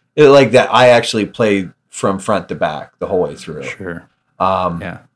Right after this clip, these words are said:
Speaker 1: and that's just, like, that's a very different type of game, period, in a lot of ways. Like, it's, it's creepy,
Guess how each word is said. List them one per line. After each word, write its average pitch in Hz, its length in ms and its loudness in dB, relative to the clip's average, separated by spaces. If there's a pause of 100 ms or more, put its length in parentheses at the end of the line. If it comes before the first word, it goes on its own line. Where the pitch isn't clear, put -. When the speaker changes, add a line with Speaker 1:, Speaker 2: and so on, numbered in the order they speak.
(440)
Speaker 1:
and 131 120 4
that's 208 180 4
just, - 220 -2
like, 127 200 4
that's 185 200 4
a 214 80 6
very 135 360 6
different 110 560 -6
type 104 240 -4
of 87 120 -14
game, 98 360 -4
period, 76 580 -8 (520)
in 104 100 -6
a 95 60 0
lot 85 200 2
of 82 80 -4
ways. 73 380 -8
Like, 95 180 -2
it's, 156 260 0
it's 151 200 0
creepy, 170 600 -2